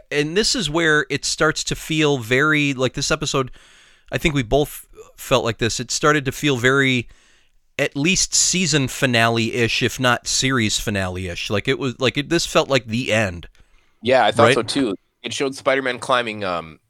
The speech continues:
Speaker 2: climbing the buildings and stuff, almost in, like, a montage. Like, I thought, like, a music video,
Speaker 1: Mm-hmm, mm-hmm.
Speaker 2: uh, which were brand new in nineteen eighty-two.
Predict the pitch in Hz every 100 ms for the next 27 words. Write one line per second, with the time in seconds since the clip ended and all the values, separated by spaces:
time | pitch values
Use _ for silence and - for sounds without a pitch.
0 | _ _ - - 123 120 104 87 104 123
1 | 120 92 92 98 - 113 143 123 104 92
2 | 90 85 87 151 - 78 85 87 95 98
3 | 95 95 82 85 117 104 - 82 78 76
4 | 98 127 117 117 - - 113 98 85 -
5 | - 104 _ 95 113 104 95 117 87 82
6 | 85 87 78 78 - 82 95